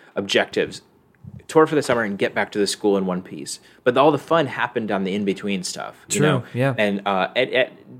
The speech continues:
Speaker 1: absolutely, this, this game does not, it, it just doesn't overwhelm you with pointless details.
Speaker 2: No.
Speaker 1: Like, I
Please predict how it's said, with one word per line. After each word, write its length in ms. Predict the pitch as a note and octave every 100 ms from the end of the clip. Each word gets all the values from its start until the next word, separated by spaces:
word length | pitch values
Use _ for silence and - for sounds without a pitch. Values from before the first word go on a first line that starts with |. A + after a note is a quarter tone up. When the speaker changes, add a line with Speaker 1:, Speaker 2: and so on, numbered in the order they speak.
| -
Speaker 1:
absolutely, 640 | G#2 A2 - A#2 A2+ - G2
this, 260 | F#2+ F#2+
this 280 | - A2+ G2+
game 460 | - A2+ A2 G2+ F#2+
does 160 | - A2+
not, 260 | D#3 F#3+ D3
it, 140 | D#3 - -
it 80 | -
just 200 | G3+ A#3
doesn't 260 | G#3 G#3 F#3+
overwhelm 480 | E3 D#3+ C#3 C3+ D#3
you 140 | D#3 A#2+
with 260 | A2 F#2+ -
pointless 340 | - - - A#2+
details. 560 | - G3+ B2+ C#2+ - - _
Speaker 2:
No. 280 | B2+ A#2 F#2 - _
Speaker 1:
Like, 280 | C#3 C3+ - _ _ _ _ _ -
I 120 | E3